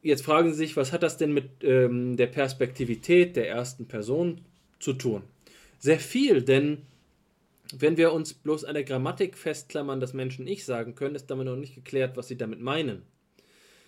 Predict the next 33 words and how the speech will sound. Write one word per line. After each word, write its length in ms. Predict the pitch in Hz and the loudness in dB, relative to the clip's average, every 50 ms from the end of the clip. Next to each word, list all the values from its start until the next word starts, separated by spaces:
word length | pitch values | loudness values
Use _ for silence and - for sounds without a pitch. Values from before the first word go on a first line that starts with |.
| _ _ _ | _ _ _
Und, 340 | - 131 139 143 139 135 131 | -4 -2 -2 -2 -2 -4 -2
äh, 340 | - 143 143 139 135 123 | 0 4 4 4 4 2
wenn 160 | 139 151 156 165 | 0 -2 -2 -4
ich 380 | - 151 156 151 - - _ _ _ | -6 -8 -8 -8 -10 -16 _ _ _
die 480 | - 139 _ - 131 135 135 127 117 131 | -20 -14 _ -4 -2 -2 0 -2 0 2
Welt 340 | 131 147 185 202 202 202 208 | 2 4 4 2 2 0 -8
in, 520 | - - 156 135 139 135 131 131 139 131 | -10 -8 -6 -6 -4 -4 -4 -6 -6 -6
in 160 | 143 131 127 | -8 -6 -6
Bezug 520 | 127 123 - - - 226 220 - - _ - | -6 -8 -8 -8 -8 -8 -8 -10 -16 _ -8
zu 140 | - - | -6 -4
mir 200 | 139 135 135 127 | -4 -2 -2 -2
selbst 520 | 117 127 147 175 185 185 - - - - _ _ _ _ _ _ _ _ _ _ _ _ _ _ _ | -2 -2 -2 -2 -4 -6 -12 -20 -20 -20 _ _ _ _ _ _ _ _ _ _ _ _ _ _ _
einmal 540 | 139 143 151 151 151 143 139 139 135 131 131 - _ _ _ _ _ _ _ _ _ _ _ _ - _ _ - _ _ | -4 -4 -2 -2 0 0 0 0 -2 -2 -4 -10 _ _ _ _ _ _ _ _ _ _ _ _ -20 _ _ -20 _ _
punkt- 300 | - 202 196 196 185 180 | 2 2 2 2 2 -2
und 80 | 160 151 | -8 -8
einmal 260 | 147 147 139 139 143 - | -6 -4 -4 -4 -6 -6
achsensymmetrisch, 920 | - 175 - - - 175 156 139 147 127 123 120 117 - 120 104 - - - | -10 -10 -10 -8 -6 -6 -4 -4 -4 -2 -2 -4 -4 -6 -8 -10 -8 -6 -6
einmal 280 | 123 127 127 127 127 | -4 -4 -4 -4 -4
an 120 | - 131 135 | -4 -4 -2
mir 140 | 135 123 | -2 0
selbst 340 | 110 120 127 - 127 - - | 0 0 0 -2 -2 -4 -6
ausgerichtet 580 | 127 147 139 - - 143 135 135 131 147 135 127 | -6 -6 -6 -6 -8 -6 -6 -6 -6 -8 -10 -10
und 140 | 127 123 113 | -10 -8 -6
einmal 320 | 127 131 135 131 120 131 - _ _ _ _ _ _ _ | -6 -4 -4 -4 -4 -6 -10 _ _ _ _ _ _ _
an 360 | 131 127 123 123 123 117 120 _ _ _ - | -6 -4 -4 -4 -4 -6 -8 _ _ _ -12
mir 240 | - 123 127 139 135 | -6 -4 -4 -2 -2
äußerlichen, 720 | 123 143 151 160 143 131 135 131 - 123 120 117 120 - | -2 -4 -2 0 0 -2 -2 -2 -4 -4 -6 -6 -8 -8
äh, 160 | - 123 113 110 | -8 -8 -8 -8
Strukturen 580 | - - 131 123 127 - - 175 180 156 131 | -10 -12 -12 -12 -10 -8 -6 -4 -4 -4 -6
ausgerichtet 600 | 113 117 123 - - 123 110 110 104 - 113 - | -8 -10 -12 -10 -10 -8 -8 -8 -10 -10 -10 -10
oder 160 | 117 110 104 | -8 -10 -10
Verhältnissen 480 | - - 120 135 151 131 131 123 - 120 | -6 -4 -4 -4 -4 -4 -10 -12 -14 -14
ausgerichtet 640 | 101 - 113 - - 127 113 107 _ 127 117 - | -16 -16 -16 -12 -12 -12 -12 -8 _ -8 -8 -8